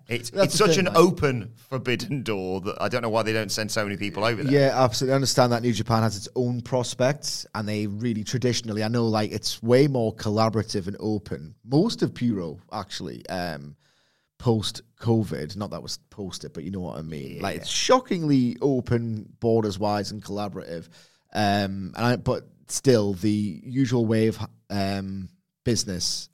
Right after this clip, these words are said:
Speaker 2: in Japan, loyalty is a massive thing, and New Japan in particular like to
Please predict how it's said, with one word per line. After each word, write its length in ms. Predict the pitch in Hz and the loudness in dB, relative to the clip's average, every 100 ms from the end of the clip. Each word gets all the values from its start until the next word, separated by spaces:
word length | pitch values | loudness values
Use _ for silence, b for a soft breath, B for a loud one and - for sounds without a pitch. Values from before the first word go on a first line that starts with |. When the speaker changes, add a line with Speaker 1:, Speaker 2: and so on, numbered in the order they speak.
| _ | _
Speaker 2:
in 340 | 104 98 98 92 | -6 -4 -8 -8
Japan, 520 | - - 92 87 87 B B | -10 -4 -4 -4 -8 B B
loyalty 340 | 120 123 120 123 | 4 4 4 0
is 80 | 110 | -2
a 40 | |
massive 340 | 110 107 - 90 | -2 -2 -4 -8
thing, 360 | - 95 95 | -4 -4 -4
and 80 | 98 | -4
New 100 | 107 | -6
Japan 260 | 92 - 104 | -4 -6 -6
in 80 | |
particular 400 | 92 - 104 92 | -6 -8 -6 -6
like 200 | 90 95 | -6 -6
to 240 | - 101 | -6 -8